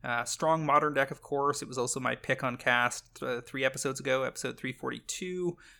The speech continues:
and we're, it looks like we're on track to hit targets there on three forty-two. I said it was gonna go fifteen to thirty, and we're seeing it here at seventeen to thirty-five, with relatively few copies left on,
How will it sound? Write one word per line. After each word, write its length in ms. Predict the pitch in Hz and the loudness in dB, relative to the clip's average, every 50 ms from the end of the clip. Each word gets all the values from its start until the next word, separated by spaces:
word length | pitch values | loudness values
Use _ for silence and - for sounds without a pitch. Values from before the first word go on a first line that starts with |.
| _ - - | _ -8 -4
and 160 | 135 135 131 | -2 -2 0
we're, 100 | 131 135 | -2 -2
it 60 | - | 0
looks 160 | 170 156 - | 0 2 4
like 160 | 143 131 127 - | 4 2 4 4
we're 100 | 135 127 | 2 2
on 120 | 127 131 | 2 0
track 280 | - - 123 123 127 - | 2 2 4 4 4 2
to 60 | 127 | -2
hit 160 | 113 139 - | -6 -6 -6
targets 380 | - - 131 127 127 127 123 - | 0 4 4 4 4 2 -4 -4
there 400 | - 131 127 127 127 127 127 123 | 0 2 2 4 4 4 2 2
on 200 | 123 123 120 127 | -2 -4 -4 -4
three 200 | 127 - 135 127 | -6 -6 -8 -8
forty-two. 600 | 131 - 127 123 120 127 - - 135 135 131 127 | -4 -4 -6 -6 -6 -8 -8 -8 -6 -6 -4 -2
I 100 | 123 123 | -2 -2
said 260 | - - 131 - 64 | -2 -2 -2 -2 -2
it 80 | - 110 | -2 -4
was 120 | - - | -8 -10
gonna 200 | - - 64 64 | -8 -8 -8 -8
go 720 | - - 127 62 60 60 120 62 - - - - - 135 - - _ _ _ _ _ _ _ _ _ - - - - | -8 -6 -6 -4 -4 -2 -2 -4 -4 -4 -4 -4 -4 -6 -8 -12 _ _ _ _ _ _ _ _ _ -20 -20 -14 -4
fifteen 340 | - 147 139 - 143 135 131 | -2 -2 -2 0 0 0 0
to 80 | 117 | -2
thirty, 600 | - - - 160 165 170 160 160 160 160 156 139 - - | -4 -2 0 0 2 2 0 -2 -4 -6 -6 -8 -8 -10
and 320 | 120 123 120 120 120 120 | -6 -4 -4 -4 -4 -6
we're 140 | 117 120 120 | -6 -8 -6
seeing 380 | 117 - - 135 131 127 127 | -6 -8 -8 -6 -6 -6 -6
it 120 | 123 117 - | -6 -8 -8
here 280 | - 127 123 123 123 | -6 -6 -4 0 0
at 100 | 120 120 | 0 0
seventeen 480 | - - 131 120 120 120 - 123 123 120 | 0 0 0 0 -2 -6 -8 -8 -8 -6
to 140 | 117 120 120 _ _ - | -8 -10 -12 _ _ -8
thirty-five, 800 | - 127 123 117 117 - - - 120 117 120 123 127 127 123 123 - - - - - - - _ _ - | -6 -4 -4 -4 -8 -12 -6 0 2 4 4 4 4 2 0 -2 -6 -18 -20 -20 -20 -20 -20 _ _ -10
with 160 | 123 - - | -8 -4 -2
relatively 400 | 120 120 120 - 127 120 123 120 | -2 -2 -2 -4 -6 -6 -4 -6
few 240 | - - 127 127 123 | -6 -4 -6 -6 -4
copies 420 | - 123 117 - - - - - | -2 -2 -2 -2 -2 -6 -6 -4
left 340 | 117 - 58 - - - - - - | -4 -2 -2 -4 -6 -10 -18 -16 -12
on, 460 | - 64 62 64 65 - - - 233 | -10 -8 -6 -6 -6 -6 -8 -10 -12